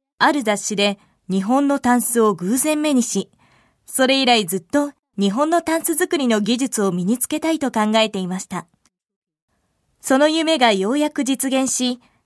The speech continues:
世界青年交流会に招待され、今年の春から現在岐阜県に住むタンス職人、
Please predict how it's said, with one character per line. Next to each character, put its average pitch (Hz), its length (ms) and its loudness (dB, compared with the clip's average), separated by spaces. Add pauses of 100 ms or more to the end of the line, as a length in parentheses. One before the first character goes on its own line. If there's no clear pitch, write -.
世 330 180 0
界 285 220 2
青 220 260 -2
年 320 260 -2
交 339 140 4
流 349 160 2
会 262 220 0
に 208 80 0
招 233 280 -2
待 208 160 -4
さ 180 160 -6
れ、 185 200 -4 (600)
今 240 120 -2
年 - 220 0
の 330 120 2
春 320 180 0
か 226 140 0
ら 208 220 2 (280)
現 254 240 -2
在 220 240 2
岐 208 100 -4
阜 208 180 -8
県 359 180 -2
に 285 100 -4
住 233 220 0
む 202 60 0
タ 202 180 -6
ン 233 80 -2
ス - 140 -4
職 277 240 -4
人、 196 240 0